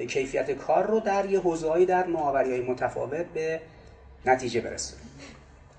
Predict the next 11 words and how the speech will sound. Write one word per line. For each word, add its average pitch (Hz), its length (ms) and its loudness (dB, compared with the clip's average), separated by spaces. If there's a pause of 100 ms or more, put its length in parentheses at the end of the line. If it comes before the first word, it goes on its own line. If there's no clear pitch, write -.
(720)
اگر 277 320 6
فردی 139 880 0 (1000)
شخص - 540 -2 (880)
مجید 113 300 2
شهریاری 110 580 -2
دنبال 110 320 0
این 110 180 -4
بود 113 140 -6
ببینه 110 280 0
در 110 180 0
قرآن 113 580 -2